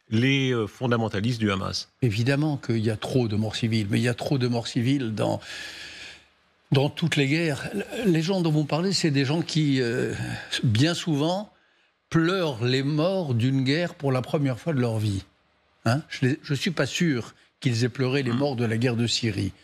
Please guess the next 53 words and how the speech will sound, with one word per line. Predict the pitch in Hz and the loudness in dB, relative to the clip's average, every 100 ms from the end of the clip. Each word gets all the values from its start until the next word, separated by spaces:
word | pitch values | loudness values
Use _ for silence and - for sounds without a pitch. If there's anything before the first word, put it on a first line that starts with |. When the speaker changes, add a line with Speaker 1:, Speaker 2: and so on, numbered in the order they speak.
| - - - | -12 -10 0
Speaker 2:
Je | 127 147 | 2 2
suis | - | 0
pas | 160 160 | -2 -2
sûr | - 202 | -2 -4
qu'ils | - 135 | -2 -2
pleurent | 117 160 185 202 147 - | 0 0 2 0 -4 -2
les | 139 135 | 0 2
morts | 139 170 135 - | 2 0 -2 0
aujourd'hui | 156 139 139 165 175 | 0 2 0 0 2
de | |
la | 143 | 0
famine | - 147 170 | 0 2 2
au | 143 | 2
Soudan. | 127 - 135 131 104 - _ - - - | 0 0 2 2 0 -6 _ -16 -14 0
Je | 143 | 0
suis | 135 185 | 0 0
pas | 170 | -2
sûr | 156 214 165 | 0 -4 -2
qu'ils | - 135 | 0 0
s'intéressent | - 170 165 151 156 156 | 0 0 0 0 0 -2
même, | 196 190 | -2 -2
qu'ils | - 143 | 0 -2
sachent | 120 180 160 - | 0 -2 -2 -2
même | 185 190 202 156 - - | -2 -2 -4 -6 -8 -6
que | - | 0
le | 151 151 | 2 2
génocide | 135 156 160 - - 165 | 0 0 0 -2 -2 0
au | 143 | 0
Darfour | 139 - - 208 156 | 0 -2 -4 0 0
est | 131 | 0
encore | 170 165 214 202 | -2 -2 -2 -2
en | 156 | -2
train | 143 180 | -2 -2
de | 156 | 0
se | 160 | -2
poursuivre. | 135 147 - 151 127 107 - - | -2 -4 0 0 0 -6 -14 -6
Ça | - 175 | 0 0
ne | 190 | 2
les | 170 | 0
intéresse | 175 170 165 156 - | -2 -2 -2 -2 -2
pas, | - 156 123 - - | -2 -2 -2 -8 -4
ça | - 170 | -2 0
ne | |
les | 180 | 0
fait | 175 180 | -2 -4
pas | 175 175 | -2 -4
pleurer. | 175 165 160 151 143 120 - - | 0 0 2 0 0 -4 -6 0
Ils | 160 | 0
ne | |
se | 156 175 | 0 -2
disent | 151 151 | -2 -4
pas | - 208 | -2 -2
qu'il | - 185 | 0 -2